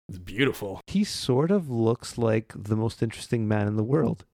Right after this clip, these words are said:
Speaker 1: For sure. So what I'm saying is I think the hair might actually be in control of him and his narrative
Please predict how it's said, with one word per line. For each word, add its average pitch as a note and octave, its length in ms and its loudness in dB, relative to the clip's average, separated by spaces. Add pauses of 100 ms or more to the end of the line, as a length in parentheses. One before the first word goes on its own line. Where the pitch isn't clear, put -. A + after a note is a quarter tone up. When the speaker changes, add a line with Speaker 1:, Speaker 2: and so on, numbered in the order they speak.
(140)
Speaker 1:
For D3 240 4
sure. D#3 400 6
So C3+ 160 0
what C3+ 100 4
I'm C3 80 2
saying C#3 220 2
is G#2+ 120 0
I - 140 2
think C3 360 -2
the A#2 120 4
hair B2+ 460 -2
might G#2 300 -2
actually G#2 680 -4
be G#2 140 -2
in G2+ 60 -2
control - 340 0
of D3 120 -2
him G#2+ 260 0 (560)
and G#2+ 160 -2
his G2+ 200 -2
narrative G#2 680 0